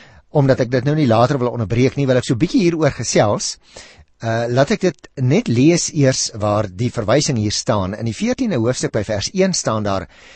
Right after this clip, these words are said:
"Toe het ek die lam op Sionsberg gesien staan, en by hom honderdvierenveertig duisend mense met sy naam en sy vader se naam op hulle voorkoppe geskrywe." En dan staan daar ook baie interessant by vers drie:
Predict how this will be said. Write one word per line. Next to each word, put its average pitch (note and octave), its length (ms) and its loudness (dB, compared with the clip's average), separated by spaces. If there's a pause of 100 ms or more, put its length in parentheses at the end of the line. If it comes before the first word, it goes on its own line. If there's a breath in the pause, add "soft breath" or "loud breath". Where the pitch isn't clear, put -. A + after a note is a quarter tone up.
(140 loud breath)
"Toe A#3+ 140 2
het D4+ 100 2
ek C4+ 80 -2
die C#3 140 4
lam C3+ 280 4
op C#3+ 220 -4
Sionsberg F3 640 -2
gesien A#2 300 -4
staan, E2+ 480 -2 (300 loud breath)
en B2+ 180 0
by C#3+ 220 4
hom A3+ 120 2
honderdvierenveertig E3+ 1040 0
duisend A#2+ 400 0
mense A2 520 -2 (500 soft breath)
met A2+ 240 -2
sy A3+ 260 2
naam A#2 460 0
en A#2 200 -4
sy A#2+ 200 -2
vader F3+ 380 0
se - 140 -4
naam G2+ 300 -4
op A2 120 -6
hulle A2+ 140 -2
voorkoppe A2+ 640 -2 (280 soft breath)
geskrywe." A2 680 0 (580 loud breath)
En D#3+ 120 2
dan G#3+ 180 2
staan C4+ 280 0
daar F#3+ 140 2
ook F#3+ 120 0
baie F3+ 220 2
interessant C3 640 -2 (100)
by B2 140 2
vers A#2+ 260 2
drie: G#2+ 360 -2